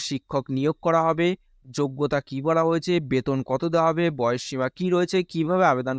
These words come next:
করবেন, আবেদনের শেষ তারিখ কবে, সমস্ত কিছু জানতে হলে ভিডিওটি প্রথম থেকে শেষ পর্যন্ত দেখতে থাকুন এবং ভিডিওটি যদি ভালো লেগে থাকে অবশ্যই লাইক করুন, শেয়ার করুন এবং সাবস্ক্রাইব করে রাখুন। চলুন বন্ধুরা, নোটিশটিতে কী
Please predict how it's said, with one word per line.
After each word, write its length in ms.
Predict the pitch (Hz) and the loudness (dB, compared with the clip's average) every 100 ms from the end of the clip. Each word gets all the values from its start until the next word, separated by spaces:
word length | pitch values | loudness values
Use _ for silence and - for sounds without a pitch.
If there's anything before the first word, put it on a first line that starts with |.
| 156 | -4
করবেন, 260 | 151 165 143 | 0 2 2
আবেদনের 320 | 120 117 123 - | 2 0 -2 -4
শেষ 140 | 160 - | -8 -4
তারিখ 180 | 208 226 - | -2 -2 0
কবে, 240 | 196 131 117 _ _ - | 0 0 -4 _ _ -12
সমস্ত 460 | - 180 220 226 240 226 | -4 0 0 0 -2 -2
কিছু 160 | 226 180 143 | -4 -2 0
জানতে 300 | 135 143 214 | 0 0 0
হলে 160 | 226 180 120 | 2 0 -2
ভিডিওটি 280 | 131 156 135 - | -2 -2 -2 -4
প্রথম 260 | 139 135 165 165 | -6 -4 -4 -2
থেকে 160 | 160 165 - | -2 -2 -4
শেষ 140 | 139 - | -6 -4
পর্যন্ত 320 | 147 139 147 143 127 | -4 -2 -2 -2 -2
দেখতে 260 | 131 - 170 180 | -4 -4 -2 -2
থাকুন 280 | 175 202 202 - _ - 156 | 0 0 -2 -4 _ -6 -2
এবং 140 | 175 165 | 0 0
ভিডিওটি 240 | 156 160 160 | 0 0 0
যদি 120 | 156 135 | -2 0
ভালো 140 | 131 147 | 2 2
লেগে 180 | 156 156 | 0 0
থাকে 140 | 151 143 | 2 2
অবশ্যই 360 | 131 139 - 139 123 | 2 -4 -4 -2 2
লাইক 200 | 120 175 - | 2 2 -4
করুন, 200 | 208 208 180 | -4 -2 -2
শেয়ার 200 | 196 202 202 | 0 2 2
করুন 160 | 220 214 | 0 0
এবং 120 | 180 170 | -2 -2
সাবস্ক্রাইব 360 | 160 151 - 156 - | -2 -4 -2 -4 -2
করে 120 | 143 139 | 0 0
রাখুন। 200 | 135 123 117 | 0 -8 -2
চলুন 200 | 190 233 233 | 0 2 2
বন্ধুরা, 220 | 233 220 | 2 2
নোটিশটিতে 360 | 151 - 151 147 | -2 -4 -6 -6
কী 80 | 214 | -4